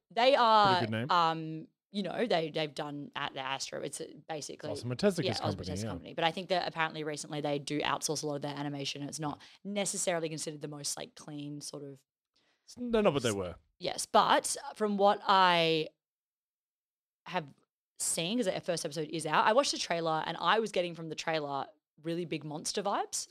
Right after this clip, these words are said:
Speaker 1: which is one of our
Speaker 2: Ooh.
Speaker 1: favourite psychological
Speaker 2: Oh,
Speaker 1: thrillers ever made.
Speaker 2: yes.
Speaker 1: So I went, "This is gonna be good." Like, I, and the animation's not, like, insanely good. It's not, but I don't, again, I've said I would take good plot,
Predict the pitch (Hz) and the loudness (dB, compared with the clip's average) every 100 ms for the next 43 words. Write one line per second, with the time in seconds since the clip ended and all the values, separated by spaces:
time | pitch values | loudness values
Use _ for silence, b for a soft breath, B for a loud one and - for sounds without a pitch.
0 | _ - 170 165 165 156 151 151 156 151 | _ -10 -8 -2 0 2 2 2 2 0
1 | 151 - 147 - 147 262 214 139 135 135 | -2 -4 -6 -4 2 6 6 4 -2 -4
2 | 135 - 143 139 185 359 - B B B | -6 -8 -6 0 0 0 -4 B B B
3 | B - 285 302 254 277 285 277 269 311 | B 4 6 8 6 2 -2 0 2 2
4 | 190 180 202 190 - 185 180 233 277 302 | 4 4 4 4 0 -2 2 4 6 4
5 | 294 254 208 202 214 - 165 156 - _ | 0 -2 0 2 4 4 2 0 -6 _
6 | 165 165 - 156 185 214 240 294 190 - | -10 -6 -4 -4 -4 -2 0 -2 -2 -2
7 | 208 - 214 269 294 - _ _ - 196 | 0 2 2 2 -2 -6 _ _ -4 0
8 | 208 190 185 - 170 175 180 175 - 170 | 2 2 2 0 2 2 2 0 0 0
9 | - 147 165 - 175 156 | -2 -8 -8 -4 -2 -2